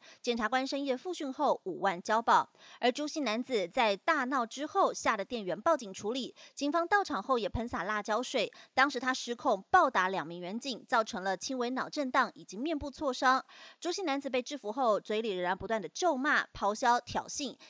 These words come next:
扬言要杀了警察，引发员警情绪激动，也拿警棍抽打朱姓男子，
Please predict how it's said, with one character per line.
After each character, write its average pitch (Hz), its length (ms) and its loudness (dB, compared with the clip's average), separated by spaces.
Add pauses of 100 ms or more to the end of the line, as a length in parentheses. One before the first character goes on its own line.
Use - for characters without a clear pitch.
扬 220 200 4
言 233 160 0
要 240 140 4
杀 262 280 2
了 269 80 0
警 190 240 -10
察， 175 380 0 (200)
引 254 140 -2
发 269 200 2
员 240 200 -2
警 180 200 -10
情 180 280 -6
绪 240 240 -6
激 262 220 -8
动， 359 320 4
也 190 140 -4
拿 180 160 -2
警 175 240 -12
棍 214 180 -2
抽 294 240 -4
打 190 180 -4
朱 214 160 -10
姓 247 160 -8
男 190 200 -6
子， 233 260 -6